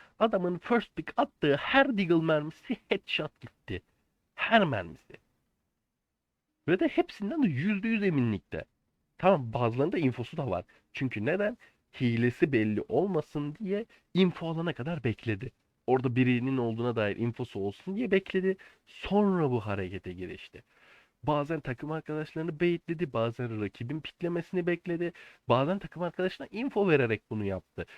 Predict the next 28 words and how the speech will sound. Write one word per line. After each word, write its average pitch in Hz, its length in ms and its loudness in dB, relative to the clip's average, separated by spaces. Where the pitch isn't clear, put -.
O 175 100 2
stairs'taki 180 680 -4
pozisyon 160 480 -4
buna 180 140 -4
çok - 280 -10
güzel 139 280 0
örnek. 92 340 -4
Kendi 170 380 0
zıplayarak 147 760 0
göremiyordu 147 640 2
stairs'a 107 440 -4
pik - 180 -12
atıp - 280 -10
duran 104 200 0
Hurricane'i. 107 600 -2
O 175 120 6
yüzden 220 220 0
Pelikan'a 165 580 2
verdi 127 340 0
Zeus'unu. 104 500 -2
"Bu 151 120 4
adam 151 300 2
geliyor, 202 480 0
al 196 220 6
Zeus'unu 170 520 2
at 170 160 0
şuna." 107 300 0
dedi. 127 300 -4